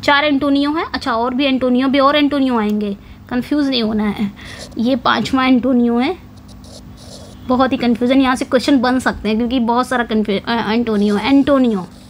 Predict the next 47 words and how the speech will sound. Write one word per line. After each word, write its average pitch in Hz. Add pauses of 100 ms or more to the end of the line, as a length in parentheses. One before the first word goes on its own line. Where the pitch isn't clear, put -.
(440)
पांचवा 269
जो 311
Antonio 277
है 277
ये 269
किस 277
में 277
है? 302
टू 269
जेंटलमैन, 240
अ, 226
ज-, -
sorry, 220
sorry, 240 (360)
The 277
Two 311
Gentlemen 269
of 247
Verona 220
में 247
है, 277 (160)
Two 247
Gentlemen 226
of 226
Verona 214
में। 240
ये 277
कौन 269
रहता 240
है? 262 (100)
He 302 (120)
is 247 (480)
Proteus 269 (400)
father। 240 (140)
ये 254
एंटोनियो 302
कौन 262
रहते 254
हैं? 262
तो 294
ये 254
एंटोनियो 262 (360)
प्रोटियस 285
के 262
पिता 233
होते 240
हैं, 254